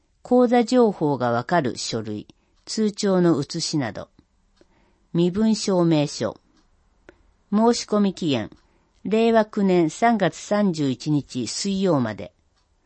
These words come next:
予算に達した時点で受付を終了します。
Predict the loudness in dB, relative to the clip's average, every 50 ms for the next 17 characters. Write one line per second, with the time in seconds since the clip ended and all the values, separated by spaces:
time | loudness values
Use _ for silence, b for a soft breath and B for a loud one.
0 | _ _ _ _ _ _ _ _ _ _ _ _ _ _ _ -4 -4 -2 -2 0
1 | 2 2 4 4 4 4 2 0 -2 -2 -2 -4 -4 -4 -4 -2 -2 -2 -2 -2
2 | -6 -2 0 0 0 0 -2 -4 -8 -12 -14 _ _ _ _ -12 -6 -6 -6 -6
3 | -8 -8 -4 -2 0 0 0 0 -2 -4 -6 -4 -2 -2 -2 -2 -2 -4 -4 -6
4 | -8 -10 -10 -12 -14 -18 -20 -20 -20